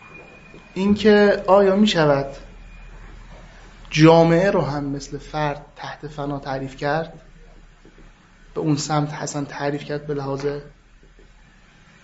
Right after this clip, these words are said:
رسیدن به آن مرتبه؟ بله.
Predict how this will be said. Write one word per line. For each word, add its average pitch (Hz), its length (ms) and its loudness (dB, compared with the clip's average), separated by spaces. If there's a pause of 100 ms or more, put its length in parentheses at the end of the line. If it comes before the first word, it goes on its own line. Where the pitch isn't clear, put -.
(1120)
رسیدن 160 920 4
به 151 160 -4
آن 147 140 -6
مرتبه؟ 147 760 0 (140)
بله. - 460 -16